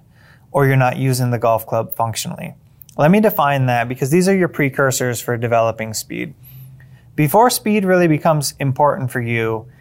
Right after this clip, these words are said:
you need to be able to put it somewhere near the middle of the club face and deliver the club on a functional swing path,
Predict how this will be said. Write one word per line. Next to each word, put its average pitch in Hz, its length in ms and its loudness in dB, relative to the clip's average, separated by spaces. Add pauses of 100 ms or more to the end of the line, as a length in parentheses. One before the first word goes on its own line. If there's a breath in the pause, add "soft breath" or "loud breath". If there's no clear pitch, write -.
(240 loud breath)
you 131 100 2
need 151 160 4
to 165 60 0
be 160 180 2
able 147 180 0
to 123 80 4
put 139 240 -2
it 135 140 -2
somewhere 151 320 2
near 156 240 2
the 147 80 0
middle 147 240 2
of - 0 -
the 139 100 -2
club 151 220 0
face 190 420 -4 (480 soft breath)
and 147 140 4
deliver 143 320 2
the 147 80 -2
club 139 280 2
on 131 120 0
a 120 80 0
functional 123 400 -4
swing 113 300 -6
path, - 400 -10